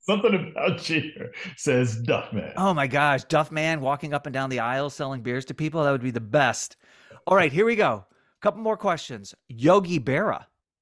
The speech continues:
Speaker 1: I, I, so Yogi, Yogi Berra, actually, uh, I live in New Jersey, in the neighborhood that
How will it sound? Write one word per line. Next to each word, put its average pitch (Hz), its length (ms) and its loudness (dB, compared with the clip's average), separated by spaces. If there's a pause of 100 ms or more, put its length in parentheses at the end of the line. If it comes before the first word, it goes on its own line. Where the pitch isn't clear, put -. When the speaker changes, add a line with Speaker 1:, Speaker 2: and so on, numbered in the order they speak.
(1040)
Speaker 1:
I, 110 240 -2
I, 113 200 0
so 113 440 2 (680)
Yogi, 131 840 2
Yogi 131 640 4
Berra, 101 640 2 (100)
actually, 90 800 -4 (120)
uh, 85 400 -4
I 104 80 0
live 104 200 0
in 90 540 -4 (100)
New 95 220 2
Jersey, 90 680 -6 (140)
in 98 260 2
the 87 640 -6
neighborhood 87 680 -4
that 82 240 -6